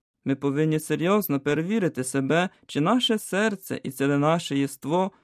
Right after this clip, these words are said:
цілковито звернені до нашого Творця і Господа. Грішить проти першої заповіді Божої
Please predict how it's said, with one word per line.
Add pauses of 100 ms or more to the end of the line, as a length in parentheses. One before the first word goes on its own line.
(120)
цілковито
звернені
до
нашого
Творця
і
Господа. (520)
Грішить
проти
першої
заповіді
Божої